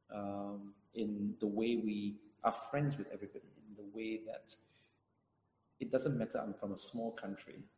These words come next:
I know my place in the world. I'm proud of my place in the world. Uh, I know that it takes hard work to maintain that,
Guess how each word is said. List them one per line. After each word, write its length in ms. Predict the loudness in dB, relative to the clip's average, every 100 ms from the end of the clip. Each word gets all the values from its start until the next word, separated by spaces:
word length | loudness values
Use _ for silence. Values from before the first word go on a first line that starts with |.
| _ _ _ _ -4
I 80 | -2
know 280 | 0 0
my 160 | 0 -2
place 600 | -4 -4 0 -2 -2 -6
in 100 | -6
the 60 | -4
world. 220 | -6 -10 -16 _ _ -6
I'm 100 | -6 -6 2
proud 380 | 4 6 4 2
of 120 | -4 -6
my 100 | -10
place 300 | -6 -4 -4
in 80 | -6
the 120 | -10 -16
world. 180 | -18 -20 _ _ _ _ _ -6
Uh, 180 | -4 -2 2
I 120 | 2
know 380 | 4 0 0 0
that 240 | -2 -4 -12 -10
it 160 | -8
takes 200 | -6 -8 -8
hard 460 | 6 6 6 4
work 180 | 2 4
to 60 | 2
maintain 880 | 4 2 0 -8 -4 0 0 -2 -4
that, 280 | -10 -14